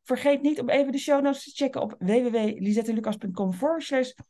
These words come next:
honderdtweeënnegentig. En je kan dus ook mijn samenwerking vinden met het internationale Brains Magazine via w w w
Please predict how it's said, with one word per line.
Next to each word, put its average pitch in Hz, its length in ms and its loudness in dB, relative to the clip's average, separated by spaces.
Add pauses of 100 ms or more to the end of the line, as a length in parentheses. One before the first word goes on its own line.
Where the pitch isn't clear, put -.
(240)
honderdtweeënnegentig. 214 1300 2 (380)
En 214 220 2
je 208 200 -2
kan 294 220 -2
dus 285 180 0
ook - 140 -4
mijn 208 160 2
samenwerking 196 680 0
vinden 185 420 2
met 240 180 2
het - 120 -14
internationale 196 760 0
Brains 202 400 0
Magazine 196 540 0 (320)
via 220 440 2
w 165 140 -8
w 202 240 2
w 175 320 0